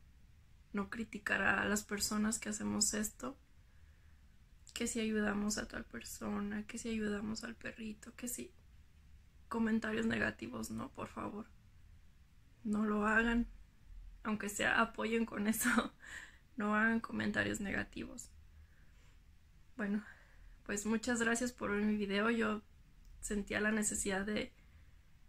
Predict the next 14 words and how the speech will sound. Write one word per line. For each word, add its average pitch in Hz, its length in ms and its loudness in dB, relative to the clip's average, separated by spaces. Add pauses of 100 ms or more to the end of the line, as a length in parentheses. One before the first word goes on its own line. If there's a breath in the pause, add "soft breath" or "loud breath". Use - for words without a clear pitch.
(140)
pues, 240 180 6
de 247 60 10
hacer 262 280 8
esto 277 400 4 (540 loud breath)
para 208 240 4
platicarles 214 600 0
un 220 100 2
poquito, 214 540 -4
igual 214 280 6
hasta 214 280 0
como 202 240 0
desahogarme 214 720 4
un 233 100 6
poco 233 460 -6